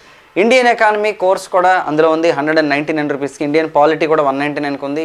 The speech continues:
హిస్టరీ వన్ నైంటీ నైన్ ఉంది. అలాగే మీకు టెస్ట్ సిరీస్లు కావాలంటే ఏదైనా మీకు నైంటీ నైన్ రూపీస్కి ఉన్నాయి. దీంతోపాటు టూ డబల్ నైన్, త్రీ డబల్ నైన్, ఫోర్ డబల్ నైన్ ఇలా మీకు డిఫరెంట్ డిఫరెంట్ కోర్సెస్, డిఫరెంట్ డిఫరెంట్ వ్యాలిడిటీస్తో మీకు అందుబాటులో ఉన్నాయి.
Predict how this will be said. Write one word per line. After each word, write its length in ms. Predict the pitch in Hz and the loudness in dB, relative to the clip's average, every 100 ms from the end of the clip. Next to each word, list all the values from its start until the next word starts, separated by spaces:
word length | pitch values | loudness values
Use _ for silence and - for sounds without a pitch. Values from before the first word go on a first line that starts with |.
| 135 | -8
హిస్టరీ 300 | 127 170 160 143 | -4 -2 0 0
వన్ 100 | 143 | -2
నైంటీ 140 | 139 139 | -6 -6
నైన్ 100 | 139 139 | -6 -6
ఉంది. 240 | 139 180 - _ _ _ _ - - - 131 | -4 -4 -6 _ _ _ _ -20 -20 0 2
అలాగే 180 | 170 175 | 4 2
మీకు 360 | 170 180 160 180 - _ _ | 2 4 4 2 -8 _ _
టెస్ట్ 200 | 156 160 190 | 0 0 0
సిరీస్లు 260 | 202 196 185 | 0 0 2
కావాలంటే 340 | 180 180 180 175 | 2 2 2 2
ఏదైనా 180 | 170 180 170 | 2 2 -2
మీకు 100 | 151 143 | -2 -2
నైంటీ 180 | 151 160 | -2 -4
నైన్ 100 | 156 147 | -4 -4
రూపీస్కి 280 | 147 160 160 | -4 -6 -4
ఉన్నాయి. 240 | 156 160 190 165 | -2 -2 -2 -2
దీంతోపాటు 640 | 214 196 170 147 151 226 - | 0 0 2 0 0 -4 0
టూ 120 | 180 185 | 2 4
డబల్ 200 | 165 170 156 | 4 2 2
నైన్, 180 | 165 190 | 0 -2
త్రీ 120 | 156 | 0
డబల్ 260 | 160 151 147 | 2 4 2
నైన్, 100 | 156 180 | 0 -2
ఫోర్ 140 | 147 147 | -2 0
డబల్ 200 | 147 143 | 2 2
నైన్ 180 | 143 147 175 | 0 -2 0
ఇలా 120 | 143 143 | 0 0
మీకు 280 | 139 254 302 - _ | -2 -4 -6 -10 _
డిఫరెంట్ 300 | 131 160 156 151 | -4 -2 0 0
డిఫరెంట్ 300 | 147 151 156 147 | 0 -4 -4 -2
కోర్సెస్, 340 | 143 147 143 | -2 -2 -6
డిఫరెంట్ 380 | 208 160 147 143 | -4 -4 -4 -4
డిఫరెంట్ 220 | 135 143 | -4 -4
వ్యాలిడిటీస్తో 600 | 123 127 147 139 143 - | 2 2 2 0 -2 -2
మీకు 180 | 139 127 120 | -4 -2 0
అందుబాటులో 360 | 135 135 139 127 | 2 0 0 -2
ఉన్నాయి. 240 | 135 220 | 0 2